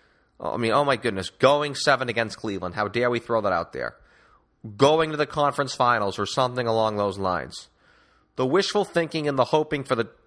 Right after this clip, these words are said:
quote-unquote transformative move, to steal the Celtics brass famous phrase, that it will now happen pretty much within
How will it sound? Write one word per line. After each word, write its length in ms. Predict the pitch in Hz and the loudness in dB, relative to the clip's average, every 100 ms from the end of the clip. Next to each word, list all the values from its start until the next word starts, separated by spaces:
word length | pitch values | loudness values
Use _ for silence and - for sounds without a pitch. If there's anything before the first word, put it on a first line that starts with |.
| _ | _
quote-unquote 500 | - 143 131 143 120 | 0 2 2 0 0
transformative 580 | - 123 - 151 135 113 | 0 0 2 0 2 0
move, 400 | 123 120 117 131 | 2 0 0 -4
to 80 | 104 | -6
steal 280 | - 127 120 | -4 0 2
the 220 | 98 90 - _ _ _ _ _ | 2 -2 -8 _ _ _ _ _
Celtics 460 | - 151 139 - - | 4 4 4 -10 -6
brass 400 | - 101 90 - - | 0 2 0 -6 -4
famous 300 | 113 92 90 | -2 -2 -6
phrase, 320 | - 85 95 - - - - - _ _ _ | -4 -4 -6 -10 -20 -20 -20 -20 _ _ _
that 180 | 147 156 | 4 6
it 100 | 156 | 4
will 180 | 160 151 | 2 2
now 440 | 156 170 185 180 - _ | 2 4 2 -2 -12 _
happen 380 | 120 160 165 151 | 2 2 2 -4
pretty 300 | 127 180 180 | -2 -2 0
much 260 | 165 156 - | 0 0 -2
within 300 | 135 139 | -4 -4